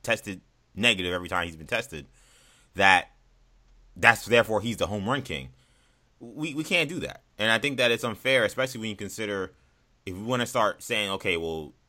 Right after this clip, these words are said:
this era doesn't count because steroids," you say, "Okay, well, what about players who played pre-integration?" Like, you know, Babe Ruth had the home run record of sixty home runs, but he played in an era where black players weren't allowed to play.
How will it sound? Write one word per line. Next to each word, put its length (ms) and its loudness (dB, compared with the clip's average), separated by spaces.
this 220 -2
era 200 2
doesn't 200 -4
count 260 -4
because 680 -8
steroids," 640 0
you 80 -14
say, 140 -4
"Okay, 240 -2
well, 140 -2
what 160 2
about 340 0
players 460 -4
who 80 -14
played 440 -10
pre-integration?" 1300 -4
Like, 300 -6
you 100 -10
know, 240 -6
Babe 380 -2
Ruth 280 -6
had 260 4
the 100 -4
home 180 -4
run 100 -4
record 240 -2
of 80 -10
sixty 300 -6
home 220 -8
runs, 180 -8
but 60 -12
he 60 -8
played 220 -4
in 80 -4
an 80 -4
era 180 -2
where 140 -4
black 340 -10
players 340 -4
weren't 220 -2
allowed 300 2
to 60 -6
play. 420 -6